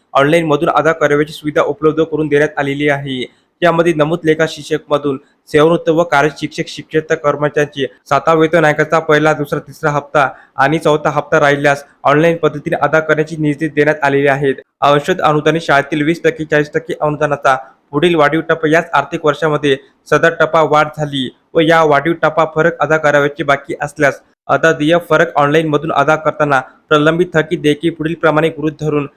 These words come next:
हा फरक अदा करावयाची सुविधा उपलब्ध करून देण्यात आली आहे. त्यानुसार देयके अदा करण्याची कार्यवाही करण्याचे निर्देश देण्यात आलेले आहे. तसेच सन दोन हजार तेवीस चोवीस या आर्थिक वर्षातील थकीत देयके प्रशासकीय मान्यता आदेशाच्या आधारे काढण्याची शालांत प्रणालीमध्ये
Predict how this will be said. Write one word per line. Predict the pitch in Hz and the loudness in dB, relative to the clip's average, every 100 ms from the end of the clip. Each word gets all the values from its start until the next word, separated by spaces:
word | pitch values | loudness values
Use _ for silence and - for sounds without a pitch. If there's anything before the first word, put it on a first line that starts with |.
| _ - | _ -2
हा | 175 170 | 0 2
फरक | 170 175 | 2 2
अदा | 147 165 | 0 2
करावयाची | 165 147 156 156 | 2 4 2 0
सुविधा | 165 151 147 170 | -6 -6 -2 0
उपलब्ध | 151 156 160 165 | 0 -2 -2 -2
करून | 165 151 151 | -4 -4 -2
देण्यात | 151 156 - | -2 -2 0
आली | 139 143 | -2 0
आहे. | 139 143 127 - _ _ - | 0 0 -4 -6 _ _ 0
त्यानुसार | 175 160 151 170 | 2 2 2 0
देयके | 147 151 170 | 2 0 0
अदा | - 147 156 | 0 2 2
करण्याची | 156 147 143 151 | 0 0 -2 -2
कार्यवाही | 147 139 143 143 156 135 - _ - | 0 0 0 -2 -2 -6 -8 _ 0
करण्याचे | 143 147 151 175 | 2 2 0 0
निर्देश | 156 151 170 | 0 0 0
देण्यात | 151 147 151 - | 2 0 0 0
आलेले | 139 139 151 | 0 2 0
आहे. | 143 117 - _ 147 | 0 -4 -8 _ -2
तसेच | 147 185 | 0 -2
सन | - 175 | 0 0
दोन | |
हजार | 175 175 | 2 2
तेवीस | 175 156 156 | 2 0 0
चोवीस | 165 160 180 | -2 -2 2
या | 147 | 2
आर्थिक | 131 170 170 | 2 0 -4
वर्षातील | 147 147 156 175 175 | 0 0 0 -4 0
थकीत | 147 143 151 | -2 0 -2
देयके | 147 143 | -2 0
प्रशासकीय | 165 156 151 160 - 160 | -2 -2 -4 -4 -2 0
मान्यता | 143 143 143 143 139 _ - | 0 0 -2 -2 -2 _ -2
आदेशाच्या | 131 135 170 165 185 151 | 0 0 -2 -2 0 0
आधारे | 139 156 165 | 2 0 2
काढण्याची | 143 139 147 175 | 0 0 -2 -4
शालांत | 160 143 156 175 | -2 0 0 -2
प्रणालीमध्ये | 147 147 147 143 147 139 | -2 -2 -2 -2 -4 -4